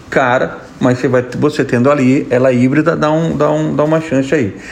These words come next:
Aí, Cleison, um carro, uma picape aqui que eu acho que é a sua cara, teu número G G, <laughs> F cento e cinquenta,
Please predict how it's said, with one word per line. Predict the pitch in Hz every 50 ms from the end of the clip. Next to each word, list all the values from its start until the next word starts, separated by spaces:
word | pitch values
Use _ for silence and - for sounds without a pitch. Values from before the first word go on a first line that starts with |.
| - - -
Aí, | - 135 160 214 226
Cleison, | - 196 185 160 156 - 190
um | 185 165
carro, | 170 - 160 165 180 180 180
uma | 165 165 165
picape | - 139 127 165 160 156 151
aqui | 147 143 - -
que | - 160
eu | 151
acho | 165 160 - -
que | 185
é | 175
a | 139
sua | - - - 196 233 247
cara, | - - - 127 131 135 143 135 - - - - - - - - - - - - -
teu | - 185 247 269
número | 226 190 185 185 190 196 202 190 175 135
G | 117 135 214 240 196
G, | 127 110 127 151 170 190 185 - - -
<laughs> | 202 165 185 170 - - - - -
F | 160 180 202 202 -
cento | - 190 180
e | 185
cinquenta, | - - 208 175 170 190 165 165 185 180 202 190